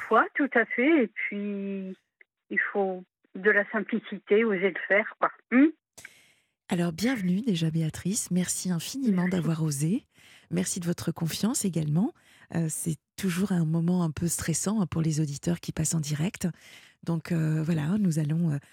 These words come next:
Speaker 2: prendre le temps ensemble. Alors, c'est vrai qu'il est, euh, il est déjà vingt-trois heures cinquante et une. Euh, si jamais, euh, il y a besoin de, d'aller plus loin,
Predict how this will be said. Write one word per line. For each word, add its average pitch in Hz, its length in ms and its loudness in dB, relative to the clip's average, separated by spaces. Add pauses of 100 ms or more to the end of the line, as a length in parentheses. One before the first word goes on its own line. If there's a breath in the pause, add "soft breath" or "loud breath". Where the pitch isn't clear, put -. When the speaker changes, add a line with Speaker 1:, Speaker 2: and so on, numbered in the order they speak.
(120)
Speaker 2:
prendre 196 240 2
le 185 100 4
temps 190 280 0
ensemble. 202 460 2 (300 loud breath)
Alors, 160 220 0
c'est 208 140 -4
vrai 202 160 -2
qu'il 180 240 -2
est, 185 160 0
euh, 160 100 0 (300 soft breath)
il 160 120 -2
est 170 60 2
déjà 170 240 0
vingt-trois 180 400 0
heures 196 60 0
cinquante 190 340 0
et 190 80 2
une. 214 300 2 (420 loud breath)
Euh, 175 120 2
si - 180 -2
jamais, 202 500 2
euh, 170 160 2
il 160 100 -6
y 185 40 0
a 175 60 0
besoin 196 600 0
de, 170 240 -4
d'aller 165 300 -4
plus - 180 -4
loin, 175 260 2